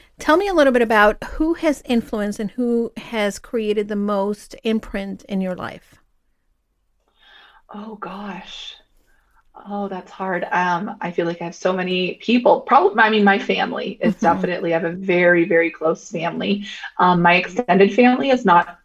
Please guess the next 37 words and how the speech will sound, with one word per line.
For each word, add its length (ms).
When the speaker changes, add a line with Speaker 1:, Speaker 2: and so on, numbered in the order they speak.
Speaker 2:
very 460
large, 680
so 220
we're 200
very 480
close. 540
Um, 500
I 180
only 180
have 200
a 60
couple 300
of 160
cousins, 800
just 300
me 160
and 120
Speaker 1:
Mm-hmm. 0
Speaker 2:
my 140
brother. 760
Um, 340
I've 400
been 180
so 1000
fortunate 680
that 240
I 160
had, 540
like, 260
bonus 540
grandparents, 760
I 80
guess 160
Speaker 1:
Uh-huh. 100
Speaker 2:
you 60
could 180
say. 380